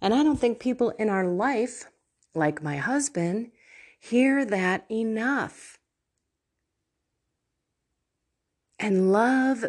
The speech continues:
begets love. Don't ever assume someone knows that you love them, except for God. But we should be telling God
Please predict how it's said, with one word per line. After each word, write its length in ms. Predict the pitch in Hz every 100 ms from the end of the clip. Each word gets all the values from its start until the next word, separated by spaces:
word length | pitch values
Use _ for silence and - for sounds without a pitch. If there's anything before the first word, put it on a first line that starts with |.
| -
begets 480 | 247 - 208 202 -
love. 640 | 180 190 220 160 - - _ _ _ _ _ _ _ _ _ _ _ _ _ - -
Don't 260 | 220 214 -
ever 420 | 262 262 233 196 -
assume 840 | 190 - - 220 240 196 156 151 - _ _ -
someone 640 | - 233 226 220 202 180
knows 560 | 185 214 170 151 151 - _ _ _
that 180 | 175 -
you 160 | 180
love 300 | 165 170 190
them, 300 | - 131 - - _ _ _ _ _ _ _ _ _ _ _ _ _ _ _ _ _
except 360 | 165 - 185 -
for 100 | 214
God. 580 | 202 247 233 165 160 165 _ _
But 140 | 180
we 140 | 196 220
should 220 | - 220
be 120 | 233
telling 560 | - - 220 247 240 202
God 520 | 135 127 120 151 214